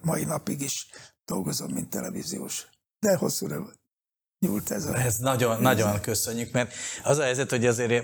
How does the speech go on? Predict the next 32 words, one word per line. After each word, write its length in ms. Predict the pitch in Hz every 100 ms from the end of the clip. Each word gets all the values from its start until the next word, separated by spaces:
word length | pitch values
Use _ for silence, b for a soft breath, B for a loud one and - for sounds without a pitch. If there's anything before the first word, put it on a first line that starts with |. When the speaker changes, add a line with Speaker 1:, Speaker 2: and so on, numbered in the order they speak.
| -
Speaker 2:
mondhatom, 500 | 127 131 123 117 113
hogy 200 | 110 104 -
szerintem 340 | - 117 110 113
valamennyiünk 600 | 127 127 117 113 110 104
azért 220 | 101 104
sok 220 | 120 -
műsort 460 | 110 113 - 104 113
megnézett 640 | 101 101 104 98 104 95
önnel, 300 | 107 101 104
meg 160 | 101 95
olvastuk, 520 | 107 104 113 113 117
de 100 | 113
azért 180 | 110 123
mindig 260 | 135 120
vannak 380 | 107 110 110 98
újabb, 320 | 113 104 101 B B B
tehát, 280 | - 95 - -
ö, 260 | 110 110
egyszerűen 440 | 110 - 110 110 110
olyan 220 | 110 107
adalékok, 600 | 104 95 98 98 - -
ami 240 | 101 101
nekem 320 | 104 104 - 92
is 240 | 92 - B B B B
így 160 | 98 95
új 180 | 98 92
volt, 340 | 101 98 92
és, 340 | 98 - - - -
és 380 | 101 98 - 110 110 117 120
élvezettel 640 | 110 98 92 98 - 101
hallgattam, 600 | 92 90 92 92 - 92 95
úgyhogy 420 | 101 - 101 -